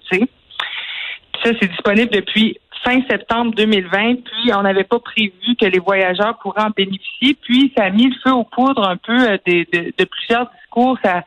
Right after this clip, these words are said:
ça, ça a vraiment insurgé les Québécois et les Québécoises parce que, euh, plusieurs disent que, euh,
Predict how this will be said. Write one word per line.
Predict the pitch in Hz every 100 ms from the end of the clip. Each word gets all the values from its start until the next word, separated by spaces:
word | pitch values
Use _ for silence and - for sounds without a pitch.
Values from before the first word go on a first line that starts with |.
| - - - -
ça, | 185 175 185
ça |
a | 180
vraiment | 190 226
insurgé | 262 226 - 196 202 254
les | 214
Québécois | 180 175 175 233
et | 240
les | 185
Québécoises | 196 180 175 202 240 262 - - -
parce | 226 214 - -
que, | 240 262 - 185
euh, | 180 180 -
plusieurs | 226 202 233 226 190
disent | 220 277 277 - - _ _ _ _ _ _ _ -
que, | 233
euh, | 233 - 190 185 180